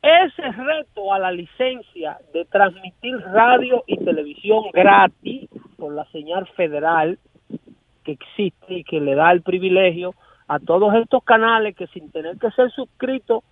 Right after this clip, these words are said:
a un paquete de cable, usted puede agarrar su señal.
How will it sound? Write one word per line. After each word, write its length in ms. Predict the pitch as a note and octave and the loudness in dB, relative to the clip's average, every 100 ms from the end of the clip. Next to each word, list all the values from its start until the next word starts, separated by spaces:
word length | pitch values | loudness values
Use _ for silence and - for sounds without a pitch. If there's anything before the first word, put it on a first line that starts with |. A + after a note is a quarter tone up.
| - - - _ | -20 -18 -20 _
a 100 | F3+ | -2
un 140 | G3+ A3 | -2 0
paquete 640 | A#3+ A3+ - B3+ A3 C4 | 0 0 2 2 2 -4
de 120 | B3 | -4
cable, 520 | - A#3+ A3 G3 G#3+ - | -4 -4 -4 -6 -12 -16
usted 260 | F#3+ G3+ F#3 | -18 -16 -10
puede 220 | G3+ G3 | -6 -6
agarrar 340 | F#3 E3+ F3 | -6 -8 -10
su 140 | - _ | -10 _
señal. 440 | E3+ D3 B2+ - | -20 -20 -20 -20